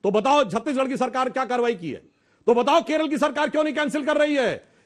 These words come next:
इसे कहते हैं, रिश्ता तो ये है कि ऊपर से चिल्लाना है और पीछे से अंदर इन्वेस्टमेंट लाना है। इसी कारण से आपकी यह स्थिति होती है। और अब मैं एक टेक्निकल बात कहता हूं,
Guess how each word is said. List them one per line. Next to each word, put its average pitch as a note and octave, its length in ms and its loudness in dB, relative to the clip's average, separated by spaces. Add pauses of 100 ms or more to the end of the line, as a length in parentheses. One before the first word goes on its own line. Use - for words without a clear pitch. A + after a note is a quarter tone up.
(140)
इसे C#4+ 320 2
कहते D#4 320 0
हैं, D4+ 460 2
रिश्ता D4 380 0
तो D4 160 -2
ये D4 240 2
है C#4+ 480 2
कि - 320 -12
ऊपर A#3 340 -2
से B3 160 0
चिल्लाना B3+ 520 -2
है C4 460 -2
और E3+ 80 -2
पीछे B3 400 0
से B3 160 2
अंदर A#3 280 0
इन्वेस्टमेंट A#3 520 -2
लाना A3 300 -2
है। C3+ 300 -12 (320)
इसी D4+ 240 0
कारण C#4+ 380 0
से C#4+ 180 0
आपकी C#4 320 -2
यह C#4 180 -2
स्थिति B3+ 320 -6
होती B3 300 -2
है। F3 120 -4 (320)
और D#4 200 4
अब D4+ 100 0
मैं D4+ 140 -2
एक - 100 -4
टेक्निकल D4 440 -2
बात C#4 240 -2
कहता G3+ 220 -6
हूं, B2 120 -12